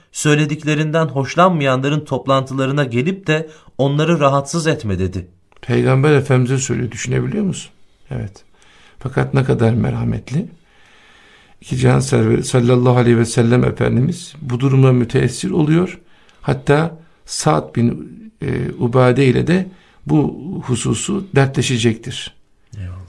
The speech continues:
Speaker 2: Yani hala böyle etrafınızda, arkadaşlarınızda, sizin de bildiğiniz, tanıdığınız, ettiğiniz insanlarda böyle terbiyesizlikler var diyecek şekilde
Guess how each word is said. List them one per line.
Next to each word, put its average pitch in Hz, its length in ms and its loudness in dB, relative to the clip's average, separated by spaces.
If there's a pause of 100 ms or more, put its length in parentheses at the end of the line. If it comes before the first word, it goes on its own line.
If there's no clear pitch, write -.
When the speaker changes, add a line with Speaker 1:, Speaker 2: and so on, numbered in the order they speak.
Speaker 2:
Yani 123 360 0 (840)
hala 127 580 2
böyle 120 260 2
etrafınızda, 120 1040 -2
arkadaşlarınızda, 120 880 -2
sizin 123 400 -2
de 120 180 0
bildiğiniz, 117 420 -2
tanıdığınız, 117 380 -2
ettiğiniz 131 360 -8
insanlarda 127 680 -4
böyle 123 220 0
terbiyesizlikler 117 800 -2
var 117 300 2
diyecek 120 380 2
şekilde 120 540 -4